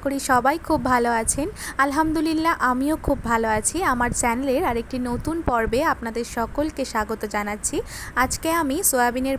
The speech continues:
পকোড়া বানিয়ে দেখাবো। সন্ধ্যাবেলা চটপটা কিছু খেতে ইচ্ছে করলে আর বাড়িতে যদি চিকেন বা অন্য কোনো ননভেজ অপশন না থাকে, তাহলে খুব সহজেই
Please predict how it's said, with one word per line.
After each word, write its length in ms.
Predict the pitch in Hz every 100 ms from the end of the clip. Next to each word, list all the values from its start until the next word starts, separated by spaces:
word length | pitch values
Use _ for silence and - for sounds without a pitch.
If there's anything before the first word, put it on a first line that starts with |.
| 247
পকোড়া 320 | 226 240 247 240
বানিয়ে 280 | 214 226 233
দেখাবো। 340 | 214 - 208 220 - - - -
সন্ধ্যাবেলা 580 | 294 294 320 320 277 285 -
চটপটা 400 | 247 - 254 254 254
কিছু 180 | 254 269 -
খেতে 260 | 240 262 - 240
ইচ্ছে 220 | - 302 -
করলে 260 | 254 226 302 349
আর 60 | 247
বাড়িতে 260 | 233 233 240 247
যদি 140 | 254 -
চিকেন 300 | 247 - 254 254
বা 60 | 247 233
অন্য 140 | 233 240 254
কোনো 140 | 254 254
ননভেজ 340 | 220 226 262 254
অপশন 260 | 220 - 254 226
না 80 | 220 262
থাকে, 240 | 254 - - - - -
তাহলে 280 | 247 269 285 -
খুব 120 | 320 - 262
সহজেই 500 | 247 294 240 254